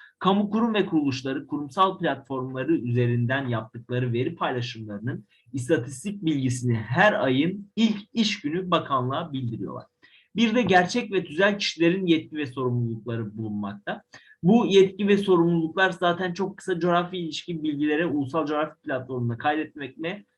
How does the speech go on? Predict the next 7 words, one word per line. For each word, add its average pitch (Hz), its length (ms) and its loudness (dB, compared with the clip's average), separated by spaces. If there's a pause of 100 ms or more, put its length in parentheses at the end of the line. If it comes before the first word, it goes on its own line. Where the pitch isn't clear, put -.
ve 147 60 2
güncellemekle 147 800 0
yükümlüler. 110 720 -4 (220)
Yönetmelikle 165 680 -2
tabii 131 280 -2
ki 175 160 -8
düzenleniyor. 120 540 -4